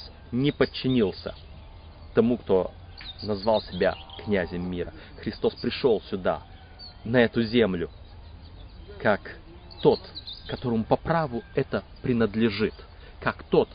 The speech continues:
который имеет право на это, но он пришёл немного иначе. Иисус Христос, <clears throat> тогда говорит ему Христос:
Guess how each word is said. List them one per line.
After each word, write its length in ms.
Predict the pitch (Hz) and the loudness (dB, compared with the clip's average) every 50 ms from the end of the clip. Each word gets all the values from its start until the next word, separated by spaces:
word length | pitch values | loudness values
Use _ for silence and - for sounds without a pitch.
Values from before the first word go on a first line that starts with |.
| - - - - - | -16 -18 -18 -14 -12
который 380 | - - - 127 120 131 127 - - | -10 -4 0 2 2 2 2 2 4
имеет 460 | 156 147 151 160 156 139 - - - - | 4 4 6 6 4 4 2 0 -2 0
право 320 | - - - 104 95 95 | 2 2 2 2 0 0
на 100 | 101 107 | 2 2
это, 340 | 104 98 90 85 - - - - - - - - | 2 2 0 -2 -6 -10 -12 -14 -14 -14 -8 -4
но 260 | 110 113 117 120 120 | 0 0 2 2 0
он 80 | 110 | -2
пришёл 540 | - - 107 104 - - - 120 113 107 98 - - - - - - | -4 -4 -6 -6 -4 0 2 4 4 4 4 0 -6 -14 -12 -6 -2
немного 580 | 113 104 107 110 110 98 95 90 95 90 87 - - - - - - | 0 2 4 4 4 4 4 2 2 0 0 -2 -8 -12 -10 -6 -2
иначе. 480 | 110 101 101 95 85 - - - - - - - - - - - - - - - - - - 165 - - - - - - - - - - - - | 0 2 2 2 0 -2 -4 -8 -8 -8 -10 -14 -16 -16 -16 -18 -18 -18 -18 -18 -18 -18 -18 -16 -14 -14 -14 -12 -12 -14 -14 -16 -18 -8 -2 0
Иисус 280 | 107 104 - - 113 - | 0 2 2 0 -2 0
Христос, 500 | - 123 113 - - - 208 - - - - - - | 0 0 0 4 6 4 6 4 2 -14 -16 -8 -4
<clears throat> 800 | - 170 151 123 - - - - - - - - - - - - | -2 0 0 -2 -4 -12 -18 -18 -20 -20 -20 -18 -18 -18 -4 0
тогда 240 | - 113 110 120 120 | 2 4 6 6 6
говорит 340 | 113 117 120 120 123 110 - | 8 8 6 6 6 4 4
ему 200 | 107 101 98 92 | 2 0 0 0
Христос: 440 | - - 107 101 - - 87 - | -2 -4 -6 -6 -6 -8 -10 -12